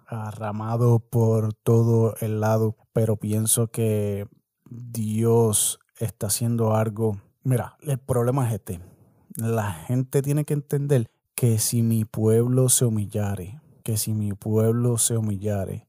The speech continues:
y entregara su corazón y se volviera, Dios va a sanar la tierra, Dios nos va a sanar, Dios tiene todo bajo control. No es más claro. Yo sé que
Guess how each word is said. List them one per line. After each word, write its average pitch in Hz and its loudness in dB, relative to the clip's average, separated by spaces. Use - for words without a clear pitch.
y 120 2
entregara 104 0
su 127 2
corazón 101 -2
y 117 0
se 113 2
volviera, 104 0
Dios 117 -4
va 170 -2
a 170 -2
sanar 160 0
la 147 0
tierra, 120 -2
Dios 113 -2
nos 120 0
va 107 -2
a 101 0
sanar, 92 -4
Dios 113 0
tiene 113 0
todo 110 2
bajo 104 -4
control. 101 -10
No 120 0
es 127 0
más 120 -2
claro. 101 -6
Yo 113 0
sé 117 0
que 113 0